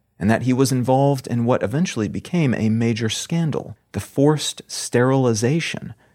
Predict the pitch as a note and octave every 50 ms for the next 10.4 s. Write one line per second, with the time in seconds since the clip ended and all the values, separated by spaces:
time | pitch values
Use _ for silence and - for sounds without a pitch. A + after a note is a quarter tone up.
0 | _ _ - - F#2+ G2+ - - - C#3+ D3 D3 D3 D3+ D3+ C#3 - - - -
1 | - _ - C3 C3+ C3 C3+ C3+ B2 C3+ C3+ C3 - - - G2+ G2+ G2+ E2+ A#2+
2 | C#3 C#3 - B2 F#2 - - - - - - - - - - - _ _ - -
3 | - B2+ B2+ B2+ A#2+ B2 B2+ - C3 - C#3 B2+ B2+ B2+ B2 B2 A#2 G#2 G#2 G#2
4 | - - - - - - - - - - - - _ _ - G2+ G2+ G2+ - -
5 | G#2+ G#2 - - - D3+ E3 E3+ E3 C#3+ - - - - - - - _ _ _
6 | _ - G#2 A#2+ B2+ - - - C#3 C#3 C#3 - - A#2 B2 B2 A#2+ D2 C2+ A2+
7 | A2+ B2 C3+ C3+ C3+ C3+ B2+ - - - - - C#3 C#3 C3+ - - C#3+ C3+ C3+
8 | C3+ - - - - B2 B2+ - C3+ B2+ B2 B2 B2 A#2+ - A#2+ B2 B2 B2 -
9 | A#2+ A#2 A#2 - - - D2+ B1 A1+ A1+ A1 - - - - - - D3+ D#3 D3
10 | - - - - - - -